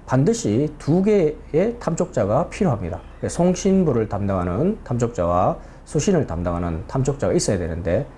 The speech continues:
그래서 주거니 받거니 하는 거죠. 그래서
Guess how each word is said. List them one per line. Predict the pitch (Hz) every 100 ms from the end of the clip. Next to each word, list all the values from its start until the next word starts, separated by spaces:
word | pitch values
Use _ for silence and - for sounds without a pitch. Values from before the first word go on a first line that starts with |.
| -
그래서 | 139 147
주거니 | 139 113 139 165
받거니 | - 98 117
하는 | 98 110
거죠. | 104 82 78 90 160 - - - - - - - - - - - - - - - - - - - - - - - -
그래서 | 151 143 107 107 180